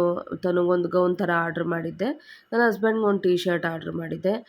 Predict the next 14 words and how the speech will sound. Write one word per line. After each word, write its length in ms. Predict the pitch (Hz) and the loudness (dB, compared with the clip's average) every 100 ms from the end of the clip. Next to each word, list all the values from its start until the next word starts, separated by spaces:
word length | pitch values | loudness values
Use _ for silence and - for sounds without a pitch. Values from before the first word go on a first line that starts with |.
| - - _ | -18 -20 _
ಹಬ್ಬ 200 | 165 180 | -2 0
ಮುಗಿದ್ಮೇಲೆ 580 | 196 185 170 175 185 185 | 2 2 2 2 4 4
ಬಂದಿದೆ. 480 | 175 170 175 165 185 196 - - - 214 | 2 0 0 2 2 0 -12 -20 -12 -2
So 160 | 208 | 2
ನಾವಲ್ಲಿ 360 | 196 185 190 185 | 4 4 4 2
ಅಕ್ಕರ 320 | 170 - 196 | 2 0 2
ಮನೇಲಿದ್ದಾಗ್ಲೇ 920 | 202 196 190 170 175 170 185 196 190 | 4 2 2 2 2 2 2 4 2
ಫೋನ್ 300 | 185 180 180 | 2 0 2
ಮಾಡಿದ್ರು. 560 | 175 175 170 190 262 - - - _ - | 0 0 0 -2 -2 -10 -20 -20 _ 0
ನಾನು 300 | 202 185 175 | 2 4 4
already 480 | 185 185 190 185 185 - | 4 4 6 4 2 0
ಅಮೌಂಟ್ 360 | 180 175 180 185 | 2 4 2 0
ಪೇ 240 | 185 185 | 2 4
ಮಾಡಿದ್ದೆ 460 | 190 175 165 160 | 4 2 0 0